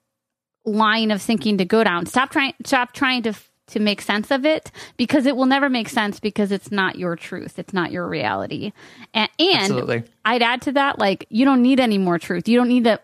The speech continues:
Speaker 1: make sense of it more. He's told you it, period. And now you
Speaker 2: Mm-hmm.
Speaker 1: need to decide what's right for you, not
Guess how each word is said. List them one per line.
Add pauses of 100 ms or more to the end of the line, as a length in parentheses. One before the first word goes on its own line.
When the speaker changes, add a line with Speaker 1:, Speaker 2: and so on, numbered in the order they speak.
Speaker 1:
make
sense
of
it
more. (160)
He's
told
you
it,
period. (640)
And
now
you
Speaker 2:
Mm-hmm.
Speaker 1:
need
to
decide
what's
right
for
you, (260)
not